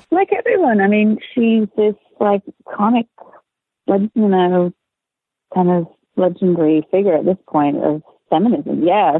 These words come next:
second wave feminism. And so I knew her, I knew her, but I was, I was not intimately as informed as I am now. <laughs>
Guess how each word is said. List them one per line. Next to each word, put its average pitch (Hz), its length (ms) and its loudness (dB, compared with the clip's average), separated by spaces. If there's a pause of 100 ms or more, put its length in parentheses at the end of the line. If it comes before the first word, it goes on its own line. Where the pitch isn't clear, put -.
second 175 220 -2
wave 156 220 -2
feminism. 151 500 -2
And 156 160 -2
so 160 140 2
I 165 100 2
knew 185 280 0
her, 175 300 -2 (1400)
I 226 100 0
knew 233 280 2
her, 202 340 2 (400)
but - 240 -4
I 208 120 0
was, 208 160 0 (100)
I 214 240 0
was 196 180 0
not 202 300 0
intimately 175 720 -2 (480)
as 165 180 0
informed 151 540 0
as 151 220 0
I 151 140 0
am 147 140 0
now. - 240 -2
<laughs> 269 60 0